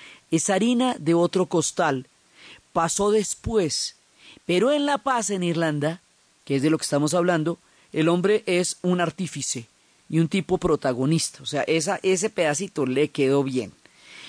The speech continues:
Entonces, ¿qué es lo que hace el hombre? Les da una salida política. Entonces, hay una primera prueba. La primera prueba es un cese unilateral del ira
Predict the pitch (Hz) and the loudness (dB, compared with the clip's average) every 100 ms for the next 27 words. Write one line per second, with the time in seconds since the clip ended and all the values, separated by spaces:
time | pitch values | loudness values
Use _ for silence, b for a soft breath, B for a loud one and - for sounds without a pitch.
0 | B 175 202 254 262 285 269 269 269 269 | B -2 2 0 0 0 2 2 0 0
1 | 247 247 240 196 143 143 170 165 160 175 | 0 0 0 0 -2 -2 0 2 0 0
2 | 185 175 180 208 233 - - - - _ | 0 2 2 0 0 -4 -12 -14 -20 _
3 | _ _ _ B B B 196 220 - B | _ _ _ B B B 2 2 -2 B
4 | B B 196 214 254 277 - 208 202 220 | B B -2 2 2 2 0 2 2 2
5 | - 240 185 135 - _ _ _ _ b | 2 2 2 -2 -14 _ _ _ _ b
6 | b - 180 190 190 233 247 247 240 240 | b -4 -4 0 0 0 0 0 2 2
7 | 233 - 233 - 247 226 247 - 208 185 | 0 -2 -4 -2 0 0 -2 0 0 2
8 | 170 160 165 175 202 214 - 160 165 170 | 0 0 0 2 0 -2 -6 -2 2 2
9 | 175 185 165 180 | 2 2 2 0